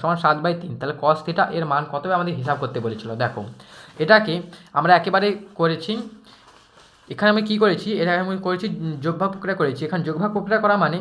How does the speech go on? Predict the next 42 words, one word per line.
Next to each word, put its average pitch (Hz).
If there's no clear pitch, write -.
উপর 156
লবের 151
সঙ্গে 202
হর 190
যোগ 170
করতে 143
হবে। 131
তাহলে 165
ফাইভ 180
cot 202
theta, 214
ফাইভ 185
cot 196
theta 202
মানে 190
কত 185
হবে? 151
টেন 160
cot 180
theta, 180
আর 147
প্লাস 170
cosec 185
theta 202
মাইনাস 180
cosec 175
theta 196
বিয়োগ 156
হয়ে 156
যাবে। 143
এবার 165
লব 165
মাইনাস 180
হর, 139
লব 160
মানে 185
কত? 170
ফাইভ 170
cot 185
theta 196
plus 185
cosec 156